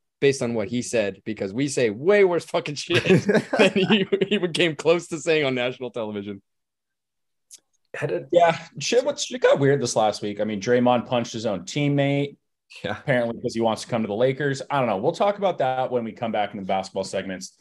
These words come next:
Speaker 4: The first five minutes of this has already gone off the rails. So let's just, let's just jump into it. Tyler, we are through the wild card series. Today, we have four game ones of the divisional series. W-, uh, take us through what happened in the wild card.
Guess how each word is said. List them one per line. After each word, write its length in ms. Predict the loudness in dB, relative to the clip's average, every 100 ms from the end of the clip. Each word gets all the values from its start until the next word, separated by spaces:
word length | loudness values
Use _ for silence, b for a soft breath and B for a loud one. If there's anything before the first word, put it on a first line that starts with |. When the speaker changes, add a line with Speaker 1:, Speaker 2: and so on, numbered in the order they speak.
| -14
Speaker 4:
The 160 | -2 -2
first 560 | -4 0 2 2 -6 -2
five 200 | 0 2
minutes 220 | -2 -6
of 40 |
this 140 | -12 -10
has 100 | -2
already 200 | 0 0
gone 160 | -2
off 240 | -2 -4 -4
the 80 |
rails. 440 | -2 -2 -2 -8 -6
So 440 | -2 2 2 0
let's 260 | -2 -2 -2
just, 220 | -6 -6 -12 -4
let's 240 | -2 -2
just 140 | -10 2
jump 260 | 2 4
into 220 | 0 2
it. 260 | 2 0 -4 _ _ _ _ _
Tyler, 520 | -4 0 2 0 -2 -14 _ _ -6
we 100 | -6
are 80 |
through 320 | -4 -2 -2 2
the 60 |
wild 320 | 4 4 4 2
card 240 | 0 0
series. 640 | -4 -4 -2 -4 -8 -14 _ -12
Today, 640 | -12 -4 0 2 2 -2
we 280 | -4 -6 -2
have 640 | -2 -4 -4 -2 -2 -2 -6
four 580 | -2 2 4 4 0 -8
game 260 | -10 -6 -4
ones 260 | -4 -6 -8
of 140 | -10
the 60 | -10
divisional 560 | -6 -6 -4 -4 -4
series. 600 | -6 -8 -8 -8 -10 -14 _ _ _
W-, 220 | -10 -6
uh, 320 | -2 0 -2
take 240 | 0 -2 -2
us 100 | -4
through 160 | -4
what 140 | -2 0
happened 380 | 0 -2 -6 -6
in 80 | -4
the 80 |
wild 200 | 0 0
card. 340 | -2 -10 -10